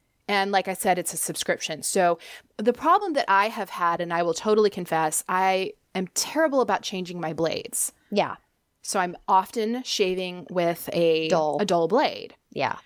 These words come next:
Speaker 1: Um, and so I have found that having it delivered to me forces me.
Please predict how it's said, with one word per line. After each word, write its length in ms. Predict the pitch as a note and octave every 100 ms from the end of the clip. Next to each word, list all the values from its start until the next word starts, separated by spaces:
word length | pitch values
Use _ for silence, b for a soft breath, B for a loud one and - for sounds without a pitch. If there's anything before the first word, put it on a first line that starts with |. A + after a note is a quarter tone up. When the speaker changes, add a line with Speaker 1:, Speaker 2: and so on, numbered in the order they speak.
| B
Speaker 1:
Um, 320 | G3+ G3 F#3+ F3+
and 140 | G#3+
so 320 | - A#3+ A3 -
I 120 | G#3+
have 180 | A#3+ A#3+
found 400 | - A#3+ C4 A3+
that 120 | G3+
having 360 | - G3 F#3+ G3+
it 140 | F#3+
delivered 460 | - G3+ F#3+ F3 F#3+
to 140 | -
me 280 | B3+ G#3+ G3
forces 640 | F3 - A3+ B3 - G#3 F3
me. 340 | C#3 C#3+ -